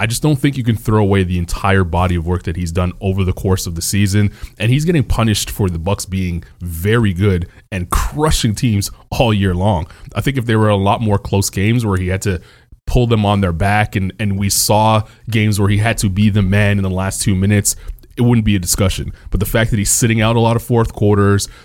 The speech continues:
he, he's getting be ab-, he's able to relax and enjoy while his team dominates when he's not on the floor. It's,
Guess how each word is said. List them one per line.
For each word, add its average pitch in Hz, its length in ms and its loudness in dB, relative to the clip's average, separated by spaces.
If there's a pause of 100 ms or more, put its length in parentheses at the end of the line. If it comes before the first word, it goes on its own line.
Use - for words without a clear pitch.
(120)
he, 101 180 -2
he's 104 160 2
getting 107 300 2
be 107 140 2
ab-, - 160 -4
he's 110 280 -2
able 110 200 0
to 98 140 0
relax 98 540 0
and 110 80 2
enjoy 101 380 4
while 98 140 0
his - 100 -2
team 98 240 -2
dominates 104 520 2
when 95 100 2
he's 92 120 0
not 98 160 2
on 104 80 2
the 101 80 -2
floor. 95 460 0 (480)
It's, 104 180 -2